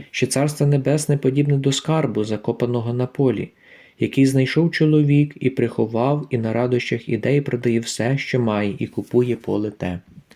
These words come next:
Що Царство Небесне подібне до купця, який шукає добрі перла, і, знайшовши одну коштовну перлину, пішов і продає усе, що мав, і купив її. Що Царство Небесне подібне до невода,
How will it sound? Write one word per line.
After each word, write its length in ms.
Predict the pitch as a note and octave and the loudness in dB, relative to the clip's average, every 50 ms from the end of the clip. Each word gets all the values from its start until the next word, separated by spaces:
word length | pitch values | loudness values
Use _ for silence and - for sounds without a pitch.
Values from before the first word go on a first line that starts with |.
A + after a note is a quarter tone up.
| _ _ - - - - - - | _ _ -20 -20 -20 -20 -20 -16
Що 160 | - - - | -6 -4 -4
Царство 420 | A#2+ - - C3+ D3 D3 D3 D3 C#3 | -2 0 0 0 0 0 0 0 2
Небесне 500 | C#3 C#3 B2+ B2+ C#3 D3+ D3 - D3+ D3 | 2 2 2 2 0 0 0 0 0 2
подібне 420 | D3 - B2+ B2 C#3 C3+ C#3 C3+ | 2 2 2 2 2 2 2 2
до 120 | C3 C3+ C3+ | 2 2 0
купця, 360 | C3+ D3 C3+ - - - D3 | 2 0 -2 -2 -2 0 0
який 280 | B2+ A#2 A#2 - B2 | 0 0 0 -2 -2
шукає 440 | A#2+ - B2 A#2+ - B2 A#2+ A#2+ A#2 | 0 0 -2 -2 0 0 0 0 0
добрі 360 | A#2 A#2 A#2 A#2 A#2+ A#2+ B2 | 2 2 2 2 4 4 2
перла, 520 | B2 - - C3+ C3+ C3 A#2 G2 F#2 G2 G2+ - _ - - - - - - - _ | 2 2 0 0 0 0 -2 -2 -4 -6 -8 -12 _ -20 -20 -20 -20 -20 -20 -4 _
і, 100 | A2+ A#2+ | 2 2
знайшовши 560 | A#2+ C3 B2+ B2+ - - D#3 E3 D3+ - D3+ | 4 4 2 2 2 2 2 2 2 0 0
одну 360 | C#3+ D3 D3 C3+ C3+ D3 D#3 | 2 2 2 4 4 4 4
коштовну 520 | D3+ - D3 C#3+ - - D3+ D3+ D3+ D3 C#3+ | 2 0 -2 -2 0 0 2 4 4 2 2
перлину, 760 | C#3+ - C#3 C3 C3 C3 B2+ B2+ C3+ D3 D#3+ D#3+ D#3 D3+ D#3 - | 2 2 0 4 4 6 6 6 6 4 4 4 2 0 -2 -2
пішов 580 | - - C3 B2+ - - B2 C3+ D3 E3+ - - | 0 0 0 0 2 2 4 4 4 2 0 -2
і 40 | C3+ | -2
продає 420 | - - B2+ A#2+ B2 A#2+ A#2 A2+ | 2 2 2 4 4 2 2 2
усе, 400 | A2 A#2 A2+ - - A2+ A#2 C3 | 0 0 -2 -4 -4 -2 -2 -2
що 220 | C3 - - - B2 | -4 -2 -2 -2 0
мав, 300 | A#2+ A#2 A#2 A#2 B2 - | 2 0 0 0 -2 -4
і 100 | - B2 | -6 -6
купив 420 | - - - - - F#2+ G2 G2+ | -6 -6 -4 0 2 2 2 2
її. 440 | A2+ A2 G#2 G#2+ A2 G2 F#2+ F2+ - - - _ _ _ _ _ _ _ _ _ _ _ _ _ - _ _ _ _ - | 0 -2 -4 -2 0 0 0 0 -2 -4 -10 _ _ _ _ _ _ _ _ _ _ _ _ _ -20 _ _ _ _ -20
Що 240 | - - - - B2+ | -14 -4 -2 -2 0
Царство 360 | B2+ - C3 C3+ C3+ - C3+ | 0 0 0 -2 0 0 0
Небесне 500 | B2+ B2+ B2+ A#2+ B2+ C3 C#3 C#3 - C#3+ | 2 2 2 2 2 0 0 2 0 0
подібне 460 | C3+ - B2+ A#2+ B2 C3 C3+ C3 C3 B2 | 2 2 0 2 2 2 4 4 4 4
до 140 | B2+ B2+ | 4 4
невода, 500 | B2+ C3+ C#3+ C#3+ C3+ A#2+ G2+ G2 F#2 G#2+ | 4 4 2 2 2 0 0 0 -2 -4